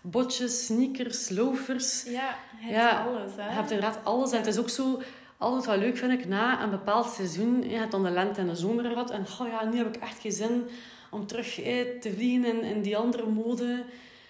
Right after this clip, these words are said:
Speaker 1: Die, die kleuren, hè, die
Speaker 2: Ja.
Speaker 1: typisch zijn voor de herfst.
Speaker 2: Ja.
Speaker 1: Ik merk zelf als consument dat ik het meeste koop september, oktober.
Speaker 2: Ja.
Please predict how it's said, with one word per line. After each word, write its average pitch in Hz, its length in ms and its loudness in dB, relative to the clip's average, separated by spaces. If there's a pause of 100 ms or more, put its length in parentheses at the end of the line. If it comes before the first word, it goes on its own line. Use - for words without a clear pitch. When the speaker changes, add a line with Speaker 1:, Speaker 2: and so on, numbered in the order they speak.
(260)
Speaker 1:
Die, 196 320 -4
die 190 220 -2
kleuren, 233 720 2
hè, 240 580 -2 (220)
die 214 300 -4
Speaker 2:
Ja. 214 80 -8
Speaker 1:
typisch 247 380 -2
zijn 240 220 2
voor 233 120 2
de 202 80 2
herfst. 220 560 0 (420)
Speaker 2:
Ja. - 80 -4
Speaker 1:
Ik 240 120 -4
merk 233 220 4
zelf 262 520 0
als 202 400 0
consument 214 760 2
dat - 140 2
ik 247 100 -2
het - 120 -8
meeste 254 380 0
koop 254 320 -2 (420)
september, 226 520 0
oktober. 180 640 -6
Speaker 2:
Ja. 214 160 -6